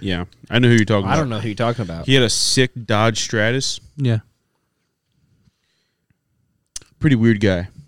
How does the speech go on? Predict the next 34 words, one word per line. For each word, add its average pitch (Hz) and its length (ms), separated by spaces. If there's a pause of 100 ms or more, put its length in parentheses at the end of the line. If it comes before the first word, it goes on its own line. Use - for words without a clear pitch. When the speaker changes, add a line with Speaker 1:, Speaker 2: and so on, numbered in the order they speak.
Speaker 1:
I 123 120
saw 143 120
Speaker 3:
Kinda 156 140
Speaker 1:
him 202 100
in, 120 140
I 101 120
saw 156 160
him 165 100
in 123 40
Fort 117 220
Wayne 147 140
the 120 100
other 95 120
day. 98 140
Speaker 3:
<clears throat> - 0
Does 98 100
he 123 60
have 117 80
a 110 40
skull 117 260
yet? 151 240 (920)
Speaker 1:
No, 107 360
he 110 140
used 196 260
to - 60
work 160 180
in 127 80
the 107 60
mall. 110 280
I 104 120
don't. 139 180
I 117 120
just 127 200
saw. 123 260